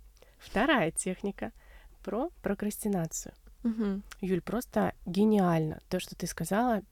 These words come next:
Speaker 1: пять минут.
Speaker 2: Мгм.
Speaker 1: Вот прям все берите на вооружение. И это, на самом деле, коучинговая техника. Называется она втягивание. То есть в моменты прокрастинации, вот когда вам лень, когда у вас прокрастинация,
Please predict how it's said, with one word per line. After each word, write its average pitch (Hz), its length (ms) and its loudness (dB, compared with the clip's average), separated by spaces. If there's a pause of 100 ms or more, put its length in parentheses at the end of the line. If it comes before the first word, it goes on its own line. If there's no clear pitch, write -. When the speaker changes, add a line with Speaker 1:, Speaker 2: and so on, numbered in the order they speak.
Speaker 1:
пять 185 220 -2
минут. 170 480 -4
Speaker 2:
Мгм. 226 460 2
Speaker 1:
Вот - 120 -6
прям 190 200 2
все 175 420 2
берите 185 500 0
на 170 160 0
вооружение. 170 520 -4 (420)
И - 60 -2
это, 233 160 -2
на 196 40 0
самом 175 200 -2
деле, 165 120 -4
коучинговая 180 520 -4
техника. - 560 -8 (460)
Называется 190 500 0
она 170 120 -2
втягивание. 160 800 -4 (720)
То 277 240 8
есть - 300 -2 (320)
в 196 60 -8
моменты 254 460 4
прокрастинации, 220 1000 -4 (580)
вот - 120 0
когда 233 240 2
вам 208 200 6
лень, 175 260 4
когда 185 200 -2
у 208 40 2
вас 214 100 -2
прокрастинация, 208 920 -2